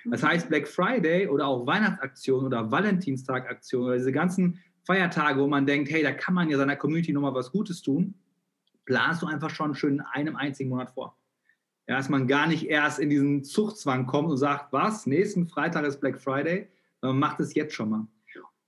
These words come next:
Speaker 1: Und dann wirklich auch so, dass Leute auch Spaß haben dabei, ne? Also ganz schwarze Webseite,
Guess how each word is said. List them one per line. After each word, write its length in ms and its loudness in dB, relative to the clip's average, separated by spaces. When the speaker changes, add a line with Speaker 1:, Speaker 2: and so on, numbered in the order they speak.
Speaker 1:
Und 200 4
dann 340 4
wirklich 360 2
auch 180 2
so, 180 2
dass 140 0
Leute 220 -2
auch 100 -2
Spaß 460 -10
haben 280 -2
dabei, 420 -6
ne? 100 -2
Also 180 -2
ganz 240 0
schwarze 460 -4
Webseite, 880 0